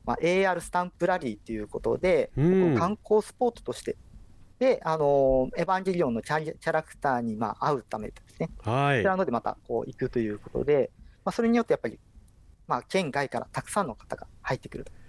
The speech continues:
Speaker 1: というような感じで、すごく実は昔からですね、あの、使われているというのがあります。
Speaker 2: うん。
Speaker 1: はい。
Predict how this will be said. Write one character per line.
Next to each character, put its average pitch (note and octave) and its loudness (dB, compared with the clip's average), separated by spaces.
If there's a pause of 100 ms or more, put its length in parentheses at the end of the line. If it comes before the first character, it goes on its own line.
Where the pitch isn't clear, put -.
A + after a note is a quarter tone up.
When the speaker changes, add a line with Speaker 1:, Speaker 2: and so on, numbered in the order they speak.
(580)
Speaker 1:
と G3+ 4
い G3 4
う - 4
よ F3+ 4
う - 0
な B2+ 0
感 A#2+ -2
じ B2+ -4
で、 F3 4
す - -4
ご C#4 2
く - -4
実 - -4
は - 2
昔 A3+ -4
か A#3 2
ら A3+ 4
で G#3+ 2
す - -10
ね、 C3 0 (300)
あ A2+ -2
の、 A2 0
使 - -4
わ C#3 0
れ B2+ -6
て - -4
い A#2+ 0
る A#2 -4
と - -8
い G#2+ -2
う - -4
の A2 -4
が A2+ -4
あ A2 0
り A2 -10
ま - -12
す。 - -16 (260)
Speaker 2:
う A2+ 2
ん。 A#2 4
Speaker 1:
は - -10
い。 - -14